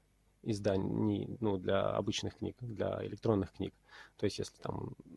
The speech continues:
м, был раздел «История, история России», то и для аудиокниг он называется точно так же. Вот. Во-первых, это сделано для удобства,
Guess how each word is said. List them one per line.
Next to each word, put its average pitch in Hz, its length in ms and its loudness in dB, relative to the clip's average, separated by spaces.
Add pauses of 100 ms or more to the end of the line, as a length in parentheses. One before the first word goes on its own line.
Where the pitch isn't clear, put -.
(180)
м, 98 760 -2
был 165 320 10
раздел 147 440 10
«История, 110 420 6
история 101 360 0
России», 98 440 -6
то 147 140 8
и 113 280 2 (340)
для 104 520 6
аудиокниг 117 640 6
он 104 140 4
называется 98 520 2
точно 98 300 -6
так - 240 -8
же. 101 160 -10 (400)
Вот. 113 320 4
Во-первых, 127 400 8
это 104 120 -4
сделано 101 380 6
для 110 140 4
удобства, 196 520 8